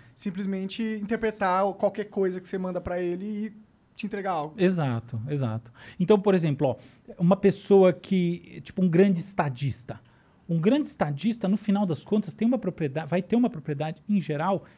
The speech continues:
Speaker 2: que é da acuidade decisória. Acuidade decisória, pra mim, é um negócio, assim, absolutamente importante pra essa tal inteligência no mundo real. Ou a gente chama, eu vou, eu prefiro chamar isso de inteligência ecológica. Ecológico parece que você tá falando, né? Mas inteligência ecológica, quer dizer,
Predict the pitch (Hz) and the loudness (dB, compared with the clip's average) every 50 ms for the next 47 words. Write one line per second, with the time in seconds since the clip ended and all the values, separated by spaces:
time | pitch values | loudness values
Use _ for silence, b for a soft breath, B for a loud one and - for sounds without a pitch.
0 | b b _ - 180 170 185 196 196 - - - 233 262 254 - - - 247 233 | b b _ 2 4 4 4 2 0 -2 -2 0 0 0 0 -2 -2 0 2 2
1 | 208 175 156 170 196 240 294 302 262 285 240 220 269 240 - - 254 214 170 156 | 2 2 0 0 0 0 -2 -2 -4 -4 -4 -2 -4 -4 -4 -6 -6 -4 -2 0
2 | 165 151 143 135 127 120 117 - - - _ _ - 233 208 262 277 285 - - | 0 2 2 0 0 -4 -8 -10 -14 -18 _ _ 0 2 4 4 2 2 0 -2
3 | 254 - - 208 180 - - 220 254 247 - - 196 180 185 208 240 262 262 254 | -4 -4 -4 -8 -6 -4 -2 0 0 0 -2 -2 -2 0 2 2 2 2 2 2
4 | 240 226 190 214 226 214 - 226 - - 214 190 B B B B B B B B | 2 2 2 0 -2 -4 -4 -8 -2 0 0 0 B B B B B B B B
5 | B B _ _ _ _ _ _ - 233 294 320 - - - - - 269 240 220 | B B _ _ _ _ _ _ -2 -2 -2 -2 -4 -8 -16 -6 -4 -2 0 2
6 | 214 226 269 294 294 302 - 285 247 214 196 190 196 208 226 233 220 - - 226 | 2 2 2 0 -2 -4 -4 -2 0 2 2 2 2 2 2 2 0 0 0 0
7 | 214 220 - 208 185 - - - 175 185 190 - - - - b b b b b | 0 0 -2 -4 -6 -4 -4 -4 -2 -2 -2 -4 -10 -18 -20 b b b b b
8 | _ - 196 165 - - - - 175 - - 180 - 180 185 175 - 180 165 143 | _ -4 -4 -4 -6 -10 -8 -8 -6 -6 -6 -4 -2 -2 0 0 0 -2 -2 -2
9 | 175 180 - - 175 175 170 170 175 170 175 - 175 180 156 139 143 147 175 214 | -2 -4 -2 -2 -2 -2 0 0 0 -2 -2 -2 -2 0 0 2 2 0 0 0
10 | 208 165 226 220 - 220 202 196 - 185 175 220 214 190 190 - 214 196 - 196 | 0 0 0 0 0 -2 -4 -2 -2 -4 -4 -4 -4 -4 -4 -4 -4 -6 -6 -6
11 | - - 202 208 196 - 220 196 190 214 190 175 233 233 240 233 240 - 208 180 | -4 -2 0 0 0 0 -2 -2 -2 -2 0 0 0 0 0 -2 0 2 2 4
12 | 165 151 131 120 - 170 - - 202 214 233 226 - - 202 202 202 - - 220 | 4 4 2 2 -2 -6 -4 -2 0 0 0 0 0 0 0 0 0 -2 0 0
13 | 202 196 196 B B B B B B - 180 151 180 190 - 180 202 214 - 160 | 2 2 0 B B B B B B -4 -2 0 0 0 2 0 0 2 0 -2
14 | 156 - 202 208 220 226 220 254 214 233 233 233 220 180 B B B | -2 0 -2 -2 0 0 -2 0 0 0 0 2 0 0 B B B